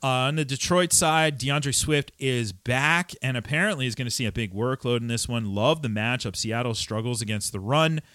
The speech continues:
R B eighteen for me right now, so he's a rock-solid mid-range R B two.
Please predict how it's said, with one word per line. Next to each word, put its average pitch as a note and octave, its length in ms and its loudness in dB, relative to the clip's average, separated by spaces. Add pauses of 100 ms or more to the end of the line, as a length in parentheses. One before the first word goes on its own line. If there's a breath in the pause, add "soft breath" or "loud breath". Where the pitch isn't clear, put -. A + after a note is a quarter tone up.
(380 soft breath)
R F#3 240 6
B F3+ 360 6
eighteen D3 540 0
for C#3 140 -4
me C3 140 2
right A#2 340 2
now, B2 240 2
so A#2+ 160 0
he's C#3 180 0
a C3+ 80 2
rock-solid B2 720 2
mid-range A2+ 480 -2
R A2+ 180 0
B G2 200 -6
two. C#3+ 420 0